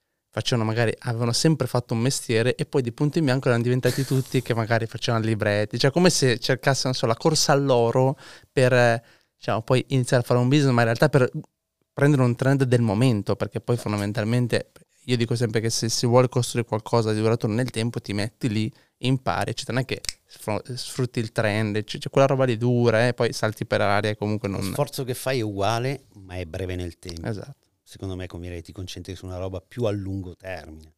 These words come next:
Speaker 2: Duemilaventi, dopo il covid,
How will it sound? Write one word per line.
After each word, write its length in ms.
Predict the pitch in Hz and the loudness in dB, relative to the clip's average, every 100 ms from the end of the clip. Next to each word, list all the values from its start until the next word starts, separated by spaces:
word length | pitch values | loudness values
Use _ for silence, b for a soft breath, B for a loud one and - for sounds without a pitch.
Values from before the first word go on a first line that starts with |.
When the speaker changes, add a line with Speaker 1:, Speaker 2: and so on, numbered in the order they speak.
| _ b b b b b b b _ | _ b b b b b b b _
Speaker 2:
Duemilaventi, 720 | 107 117 120 117 131 135 113 | -8 -4 -2 -2 -2 -4 -4
dopo 200 | 107 107 | -6 -6
il 100 | 101 | -10
covid, 760 | - 113 127 135 131 127 147 | -2 0 2 -2 -4 -2 -2